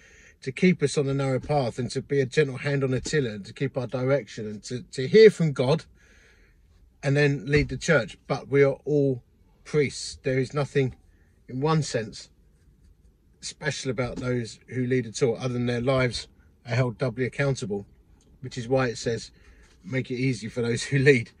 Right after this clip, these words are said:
But we are not priests in the sense that they were in the Old Testament. Ezra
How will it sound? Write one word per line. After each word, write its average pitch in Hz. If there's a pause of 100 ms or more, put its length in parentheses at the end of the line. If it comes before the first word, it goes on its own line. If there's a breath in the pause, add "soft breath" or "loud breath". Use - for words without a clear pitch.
(680 soft breath)
But 139
we 147
are 143
not 156
priests - (340)
in 131
the 120
sense 123
that -
they 123
were 120 (540)
in 123
the 123
Old 117
Testament. 107 (100)
Ezra 170